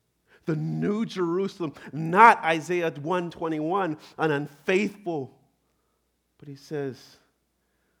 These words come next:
"I see the holy city, the new Jerusalem, coming down out of heaven from God,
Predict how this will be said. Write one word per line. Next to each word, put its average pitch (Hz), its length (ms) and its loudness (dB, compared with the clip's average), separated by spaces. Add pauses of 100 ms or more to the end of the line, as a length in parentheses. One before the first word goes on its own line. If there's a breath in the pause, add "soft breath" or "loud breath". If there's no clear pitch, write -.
(140)
"I - 120 -20
see 135 240 -8
the 127 100 -8
holy 127 320 -6
city, 123 340 -10
the 120 120 -10
new 147 180 -6 (160 loud breath)
Jerusalem, 135 480 -8 (160 loud breath)
coming 220 460 0
down 180 260 -4
out 165 100 -6
of 135 120 -8
heaven 170 400 -6
from 131 340 -12
God, 156 400 -2